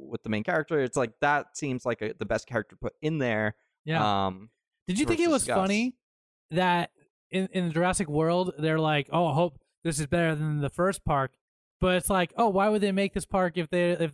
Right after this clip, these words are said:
Speaker 2: like, if this is the same universe as, like, the Jurassic Park? Why would they do that?" You know?
Speaker 1: Money.
Speaker 2: Oh, that's, I see.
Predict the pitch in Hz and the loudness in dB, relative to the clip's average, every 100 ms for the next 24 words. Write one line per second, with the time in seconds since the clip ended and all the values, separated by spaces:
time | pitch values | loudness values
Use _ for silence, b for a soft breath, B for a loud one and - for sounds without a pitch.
0 | 143 170 165 170 165 175 165 160 156 - | -4 -4 -2 -2 -2 -2 -2 -2 -2 0
1 | 170 165 170 156 151 156 139 147 139 - | 0 0 0 2 2 0 0 0 -2 -6
2 | _ _ _ _ 143 175 143 165 156 147 | _ _ _ _ -8 -6 0 2 2 -2
3 | 147 170 147 120 147 151 147 147 139 127 | -2 0 0 0 -2 0 0 -2 -4 -6
4 | - _ _ _ 151 147 156 - _ _ | -8 _ _ _ -4 -4 -4 -8 _ _
5 | _ 135 214 143 107 - _ _ _ _ | _ 0 2 0 -2 -8 _ _ _ _
6 | _ - 208 185 170 - 143 - 120 | _ 0 2 2 -2 -4 -8 -6 -12